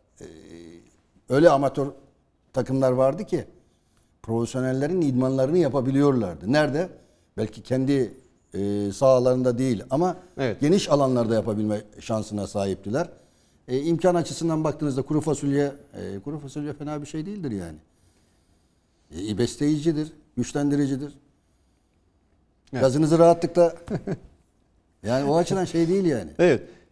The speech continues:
Speaker 2: Yani öyle bağdaştırmak seyircilerimizde bu keyifli
Speaker 1: Evet.
Speaker 2: futbol sohbetinde böyle bir mizansel bir video.
Speaker 1: Valbuena konusu farklı. Valbuena'nın
Speaker 2: Evet.
Speaker 1: şey kapasitesi bu, direnç anlamında ve
Speaker 2: Evet.
Speaker 1: e, e, iyi idman aldı, alamadı bu tartışmalar doğrudur.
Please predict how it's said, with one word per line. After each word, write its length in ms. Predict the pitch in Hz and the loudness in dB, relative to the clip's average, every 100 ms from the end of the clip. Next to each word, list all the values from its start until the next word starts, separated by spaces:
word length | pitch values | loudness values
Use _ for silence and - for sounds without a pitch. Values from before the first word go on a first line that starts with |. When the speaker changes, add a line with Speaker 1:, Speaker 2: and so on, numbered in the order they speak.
| - | 2
Speaker 2:
Yani 220 | 139 135 | 4 4
öyle 200 | 170 151 | 2 6
bağdaştırmak 600 | 143 139 143 - 147 185 | 6 6 4 -2 -6 -2
seyircilerimizde 680 | 151 139 127 131 127 120 127 | 0 0 2 0 2 0 -2
bu 100 | 131 | 0
keyifli 320 | 143 135 135 | -2 -2 -4
Speaker 1:
Evet. 140 | 127 120 | -2 -2
Speaker 2:
futbol 220 | - 139 | 4 2
sohbetinde 540 | - 113 104 - 185 165 | 2 -4 -6 -4 -2 0
böyle 260 | 131 110 | 0 0
bir 140 | 156 156 | -2 -4
mizansel 640 | 127 117 120 110 123 104 | -4 -2 -4 -4 -8 -6
bir 140 | 101 104 | -6 2
video. 100 | 143 | 4
Speaker 1:
Valbuena 340 | 185 190 185 | 4 4 2
konusu 300 | 175 170 190 | 2 -2 -2
farklı. 440 | 202 196 - 135 190 | 0 0 0 -4 0
Valbuena'nın 540 | 175 151 127 120 139 | 2 2 0 -2 -4
Speaker 2:
Evet. 100 | 143 | -8
Speaker 1:
şey 160 | - 151 | -8 -4
kapasitesi 720 | 175 135 - 104 - 147 165 - | -4 -4 -8 -10 -10 -10 -12 -14
bu, 380 | 147 165 135 156 - _ _ _ | 0 2 2 0 -12 _ _ _
direnç 300 | 127 147 131 - | -2 0 -2 -2
anlamında 640 | 113 101 92 104 151 175 | -2 -2 -4 -6 -6 -2
ve 220 | 160 151 143 - | 0 0 -2 -10
Speaker 2:
Evet. 140 | 101 76 _ _ _ | -10 -10 _ _ _
Speaker 1:
e, 100 | 120 | -2
e, 180 | 123 135 135 123 - - | -2 -4 -8 -12 -12 -4
iyi 300 | 185 180 156 | 2 4 4
idman 240 | 147 156 | 4 0
aldı, 360 | 165 143 143 160 | 4 4 4 4
alamadı 480 | 139 151 147 143 147 | 4 4 2 0 -2
bu 100 | 147 | 0
tartışmalar 600 | 151 - - 143 143 135 | 0 0 -6 -2 0 4
doğrudur. 400 | 165 147 117 | 4 4 0